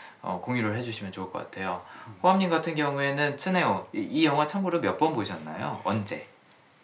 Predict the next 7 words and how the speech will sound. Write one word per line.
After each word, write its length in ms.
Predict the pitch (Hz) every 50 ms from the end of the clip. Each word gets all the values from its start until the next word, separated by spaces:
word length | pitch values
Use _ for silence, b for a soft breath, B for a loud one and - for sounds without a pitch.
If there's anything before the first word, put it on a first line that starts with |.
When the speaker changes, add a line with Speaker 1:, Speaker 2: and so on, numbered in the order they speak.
| _ _ _ _ -
Speaker 2:
제일 320 | - - - 98 98 104 104
처음에는 1120 | - - 151 151 156 156 147 139 135 127 127 120 117 117 117 117 113 113 113 113 110 - - _ _ _ - -
출시했을 760 | - - - 175 - - 170 165 180 180 - - - 170 151
당시에 480 | 156 127 123 113 110 - - 113 107 104
봤었던 380 | - - - - - - 98
것 60 | 92 -
같아요. 320 | - - - - - -